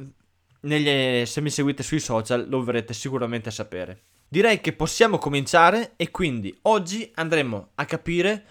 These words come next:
come possiamo gestire il budget della nostra piccola attività. Parto dal premettere che questi consigli, eh, che sentirai oggi puoi applicarli nel caso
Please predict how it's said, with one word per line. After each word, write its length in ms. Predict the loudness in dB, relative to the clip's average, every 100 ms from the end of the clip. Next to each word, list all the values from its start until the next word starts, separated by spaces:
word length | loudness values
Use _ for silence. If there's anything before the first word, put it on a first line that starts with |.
| _ _ -20 _
come 220 | -6 -2 -2
possiamo 560 | -2 -2 0 0 -2
gestire 720 | -4 -4 -4 -4 -2 -2 -4 -4
il 200 | -4 0
budget 600 | 4 4 4 0 -4 -4
della 240 | -2 -2
nostra 420 | -2 -4 -6 -10
piccola 580 | -6 -8 -4 0 0 0
attività. 600 | -6 -4 -4 -4 -6 -8 _ _ _ _
Parto 640 | 4 4 2 -4 -4 -4 -12
dal 440 | -4 0 0 -2
premettere 540 | -6 -4 -2 -2 -2 -2
che 140 | -2
questi 280 | 0 0 -2
consigli, 640 | -6 -6 -4 -4 -2 -6 -10 -20 -20 -20 -12
eh, 160 | -10
che 100 | -6
sentirai 500 | -4 -4 -2 0 2
oggi 380 | 2 0 -2 -8
puoi 420 | -4 0 2 0
applicarli 760 | -4 -6 -6 -4 0 0 0 -2
nel 180 | -4 -2
caso 500 | 0 0 -2 -6